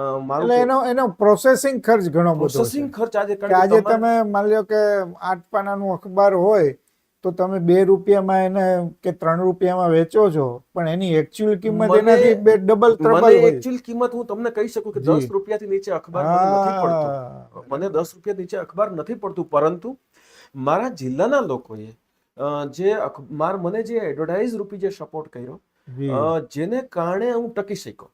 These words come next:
Speaker 1: આજની તારીખે પણ મારું પેપર, અ, ખરેખર સરસ રીતે ચાલે છે.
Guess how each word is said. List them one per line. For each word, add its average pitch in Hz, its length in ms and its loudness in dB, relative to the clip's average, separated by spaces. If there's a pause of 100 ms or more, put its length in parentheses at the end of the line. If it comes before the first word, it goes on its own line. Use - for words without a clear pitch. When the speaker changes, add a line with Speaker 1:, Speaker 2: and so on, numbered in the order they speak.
(200)
Speaker 1:
આજની 175 420 -6
તારીખે 202 360 -2
પણ 202 180 -6
મારું 185 260 -4
પેપર, 147 380 -10 (460)
અ, 156 520 -2
ખરેખર 190 380 -6
સરસ 175 360 -8
રીતે 175 180 -8
ચાલે 160 280 -6
છે. 190 160 -16